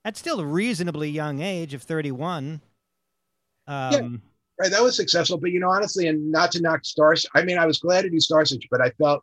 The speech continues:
Speaker 2: I've always, af-, I was always afraid of success, right? And I, the thing I liked about Star Search was you only had two minutes on the show to do your thing. And so I felt that's a good way to break into doing television. I don't have to worry about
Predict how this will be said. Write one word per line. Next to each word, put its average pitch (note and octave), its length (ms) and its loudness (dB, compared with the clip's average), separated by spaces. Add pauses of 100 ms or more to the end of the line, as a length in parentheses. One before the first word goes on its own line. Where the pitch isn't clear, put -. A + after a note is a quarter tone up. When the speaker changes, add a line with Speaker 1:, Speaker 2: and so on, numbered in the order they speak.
(480)
Speaker 2:
I've D3+ 140 4
always, F3+ 240 2
af-, - 300 -8
I C#3 80 4
was D3 160 4
always C#3+ 180 2
afraid C3 320 -2
of A#2+ 100 -6
success, B2 520 0
right? C3 160 4
And B2 100 -2
I, B2+ 140 -2
the B2 80 -8
thing F3+ 180 -2
I E3 60 2
liked D3+ 200 2
about B2+ 220 0
Star D#3 320 4
Search G#2 380 -4
was G2 300 -2 (340)
you C3+ 120 0
only D#3+ 160 2
had C#3+ 200 0
two E3 180 -2
minutes D#3 340 0
on C#3 140 -2
the B2+ 80 -4
show C#3 400 -2 (520)
to C3 100 -4
do C3+ 160 0
your B2+ 160 0
thing. D3 360 -4 (500)
And D3 180 2
so D3+ 240 6
I C#3+ 120 6
felt D#3+ 280 4
that's E3 240 0
a D#3 60 -2
good D3+ 200 2
way C#3+ 140 0
to B2+ 80 -4
break C3 340 0
into B2+ 240 -4
doing A#2 300 -6
television. E2+ 640 -2 (100)
I A#2+ 120 4
don't C#3+ 100 2
have C#3+ 140 0
to A#2+ 100 -8
worry A#2 280 2
about G#2 340 2